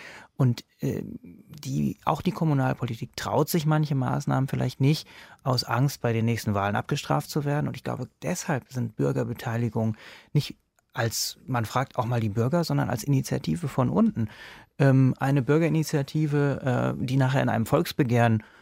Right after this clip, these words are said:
münden kann, wie es in Berlin zum Radverkehrsgesetz passiert ist, äh, wo es in N R W, äh, jetzt auch, äh, ich bin mir nicht sicher, aber es gibt da gerade auch Initiativen, die in die Richtung gehen. Mit solchen Sachen kann der Ralf Herberts gleich was zu sagen.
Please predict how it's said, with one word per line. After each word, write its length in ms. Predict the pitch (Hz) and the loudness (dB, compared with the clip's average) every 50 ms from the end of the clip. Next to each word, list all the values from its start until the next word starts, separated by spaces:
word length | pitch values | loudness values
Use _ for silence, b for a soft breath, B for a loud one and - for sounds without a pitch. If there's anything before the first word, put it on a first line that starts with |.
| b b | b b
münden 340 | - 143 147 165 170 - 139 | 6 8 8 8 6 4 2
kann, 300 | - - 131 123 120 120 | 2 2 2 2 4 2
wie 80 | 117 123 | 2 0
es 80 | 117 | 0
in 140 | 120 - 120 | 0 2 2
Berlin 380 | 113 113 110 110 143 170 190 180 | 4 4 4 6 6 6 6 4
zum 300 | - - 139 127 120 120 | 4 2 2 2 2 2
Radverkehrsgesetz 800 | 117 135 - - 165 151 - 127 113 - - 110 107 113 110 - | 0 0 0 0 -2 -2 -2 -2 -4 -4 -4 -4 -2 -2 -2 -4
passiert 420 | - - 107 - - 120 120 117 | -8 -10 -8 -4 -2 -2 -2 -2
ist, 240 | - 143 156 165 B B B B B B B B B - | -2 -4 -4 -4 B B B B B B B B B -4
äh, 100 | 131 135 123 113 | -2 -2 -2 -2
wo 100 | 123 135 | -2 -4
es 80 | 131 - | -4 -4
in 220 | - - - - | -8 -10 -10 -8
N 140 | 107 - 139 | -4 0 0
R 140 | 131 123 107 | 0 2 2
W, 320 | 131 143 156 156 156 139 | 2 2 4 4 2 2
äh, 240 | 113 127 131 120 123 120 - | 0 0 -2 -2 -2 -4 -6
jetzt 200 | 135 - - - | -8 -10 -8 -6
auch, 200 | - 175 - - | -6 -6 -6 -8
äh, 280 | - 180 180 175 180 175 | -8 -8 -6 -6 -8 -10
ich 140 | 151 - | -12 -12
bin 100 | - 185 - - | -16 -16 -8 -2
mir 140 | 165 170 160 | 0 2 4
nicht 120 | 156 160 | 4 4
sicher, 240 | - 220 214 - 190 | 4 2 4 4 4
aber 80 | 151 156 | 4 4
es 80 | 151 | 4
gibt 240 | - 190 - - - | 2 0 -4 0 2
da 80 | 151 143 | 2 2
gerade 320 | - 147 151 160 160 101 | 4 2 4 4 4 4
auch 220 | - 214 214 - | 4 2 2 2
Initiativen, 640 | 185 190 190 190 - - 185 185 - 202 196 180 180 | 2 4 4 4 4 2 0 2 2 2 2 4 4
die 80 | 180 185 | 4 4
in 80 | 180 | 4
die 80 | 180 180 | 4 6
Richtung 340 | 170 185 190 - - 190 175 | 4 4 4 4 4 4 4
gehen. 220 | 165 175 170 165 B B B B - | 6 6 4 4 B B B B -2
Mit 140 | 147 143 - | -2 0 2
solchen 300 | - 156 170 170 190 170 | 2 2 4 4 4 4
Sachen 220 | 147 156 151 156 | 4 4 2 2
kann 140 | - - 143 | 2 2 2
der 100 | 139 127 | 4 4
Ralf 180 | 131 135 135 - | 4 2 4 4
Herberts 240 | 143 143 139 131 | 4 4 4 2
gleich 220 | - - 131 135 - | 2 0 -2 0 -2
was 100 | 131 - | -2 0
zu 100 | - 143 | 0 2
sagen. 260 | 120 131 143 151 147 | 4 4 4 2 2